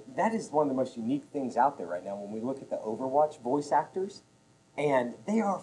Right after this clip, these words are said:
freaking rock stars. I've never seen a phenomenon like this happen within gaming before,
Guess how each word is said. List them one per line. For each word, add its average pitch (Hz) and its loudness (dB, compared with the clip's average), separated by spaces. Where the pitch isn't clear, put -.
freaking 202 -2
rock 139 4
stars. 117 4
I've 165 4
never 185 4
seen 185 -2
a - 2
phenomenon 135 4
like 107 -2
this 107 -14
happen 127 0
within 101 -10
gaming 110 -4
before, 92 -2